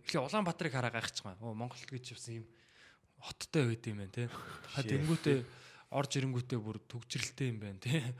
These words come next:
Одоо юу гэдэг яг л асуудлууд нь байж байгаа том хат юм. Тэнгүүтээ ингээд ком манад комеди клубд орж ирээд ингээд хараад бүр ингээд гайхаад байгаа байхгүй. За би танад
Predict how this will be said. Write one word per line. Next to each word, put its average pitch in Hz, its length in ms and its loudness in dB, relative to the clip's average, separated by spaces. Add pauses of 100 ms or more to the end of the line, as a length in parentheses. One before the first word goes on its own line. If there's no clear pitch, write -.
(420)
Одоо 117 160 -2
юу 110 80 -4
гэдэг 117 160 -2
яг 123 160 0
л - 160 -4
асуудлууд 127 480 -2
нь 113 80 -4
байж 117 160 0
байгаа - 160 -6
том 117 160 -8
хат - 240 -12
юм. 113 60 -12 (340)
Тэнгүүтээ 143 480 0
ингээд - 1200 -6
ком 135 160 6
манад 131 320 4
комеди 123 320 0
клубд - 240 -8
орж 104 240 -6
ирээд 104 240 -8
ингээд 104 240 -10
хараад 98 240 -10
бүр - 960 -20
ингээд - 480 -20
гайхаад 113 320 -6
байгаа - 320 -16
байхгүй. - 320 -20
За 117 160 -10
би 127 160 -4
танад 127 320 -4